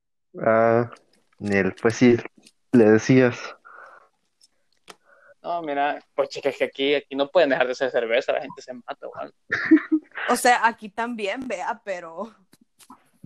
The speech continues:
Speaker 3: pero ¿qué se puede
Speaker 2: No, si es
Speaker 3: hacer?
Speaker 2: que aquí, aquí a-, aún todo es, es que aquí la cerveza es cosa esencial, no la pueden dejar de hacer.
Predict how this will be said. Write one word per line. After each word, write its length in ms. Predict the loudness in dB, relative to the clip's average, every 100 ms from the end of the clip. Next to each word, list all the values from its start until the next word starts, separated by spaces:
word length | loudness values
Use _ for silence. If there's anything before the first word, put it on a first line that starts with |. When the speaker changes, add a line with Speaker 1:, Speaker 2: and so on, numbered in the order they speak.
| -20 -12
Speaker 3:
pero 160 | -10 -8
¿qué 100 | -8
se 120 | -6
puede 200 | -2 -2
Speaker 2:
No, 80 | -2
si 140 | -4
es 60 | -4
Speaker 3:
hacer? 140 | -6
Speaker 2:
que 140 | -6
aquí, 140 | -10 -10 _ _ _ _ _ _
aquí 400 | -4 -4 0 4
a-, 180 | 4 2 2
aún 320 | 2 0 -8 _
todo 300 | 2 4 4
es, 180 | 2 0
es 120 | -8
que 100 | -8
aquí 240 | -6 -6
la 140 | -6 -6
cerveza 560 | -6 -6 -6 -6 -6
es 120 | -8 _
cosa 440 | -10 -6 -6 -2 -2
esencial, 520 | -2 -6 -4 -4 -4
no 120 | -4
la 80 | -4
pueden 240 | -4 -6
dejar 200 | -6 -8
de 100 | -8
hacer. 280 | -8 -8 -10